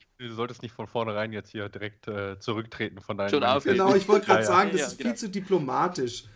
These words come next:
Speaker 3: Es wird jetzt hier geweint und geschrien. Äh, äh,
Speaker 2: Genau.
Speaker 3: Gebot eins, Fairness. Play fair, run fair. Äh, eines dieser Gebote, äh, wo ich denk, ähm, äh, sie sind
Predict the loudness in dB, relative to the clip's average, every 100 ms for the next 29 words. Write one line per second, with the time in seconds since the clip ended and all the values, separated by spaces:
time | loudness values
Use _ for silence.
0 | _ _ -10 -4 0 0 -2 -6 -2 0
1 | 2 2 2 0 -4 -6 -8 -6 -4 -2
2 | -4 -8 -16 _ _ 4 4 4 6 6
3 | 6 2 2 0 2 4 4 2 -2 -6
4 | -10 -2 0 0 -2 -4 -8 -12 -20 -2
5 | 4 4 4 0 2 4 4 0 0 0
6 | 0 -2 -2 -2 -6 -16 _ _ _ _
7 | _ _ _ _ -4 -2 -2 0 0 0
8 | -4 0 2 2 2 -4 0 2 2 4
9 | 2 2 -4 -10 0 0 2 0 0 -2
10 | -10 -6 -2 -2 -4 -8 -10 -14 _ _
11 | _ _ _ _ _ -4 -2 -4 -6 -8
12 | -2 -2 -2